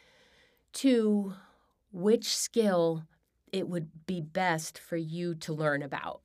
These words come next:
and maybe to practice and focus with, uh, in, in to developing and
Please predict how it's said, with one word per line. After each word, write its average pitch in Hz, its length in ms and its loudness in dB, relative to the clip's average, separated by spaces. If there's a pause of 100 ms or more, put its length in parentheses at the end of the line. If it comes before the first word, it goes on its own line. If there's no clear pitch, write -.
and 170 340 -4
maybe 180 500 -4
to - 160 -10
practice - 640 -8
and - 120 -10
focus 151 560 -8
with, - 360 -10 (120)
uh, 156 360 -6 (320)
in, - 360 -8
in 156 440 -8 (300)
to 165 160 -4
developing 147 680 -4 (420)
and 151 360 -4